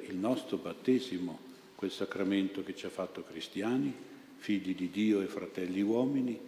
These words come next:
e ha lavato la macchia del peccato originale nella nostra anima. Ecco, c'è un primo insegnamento che passa proprio attraverso l'esempio di Gesù, che anche lui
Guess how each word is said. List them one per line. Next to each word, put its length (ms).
e 80
ha 60
lavato 440
la 120
macchia 380
del 140
peccato 560
originale 720
nella 240
nostra 480
anima. 360
Ecco, 320
c'è 360
un 180
primo 240
insegnamento 720
che 140
passa 400
proprio 340
attraverso 500
l'esempio 600
di 160
Gesù, 340
che 140
anche 260
lui 460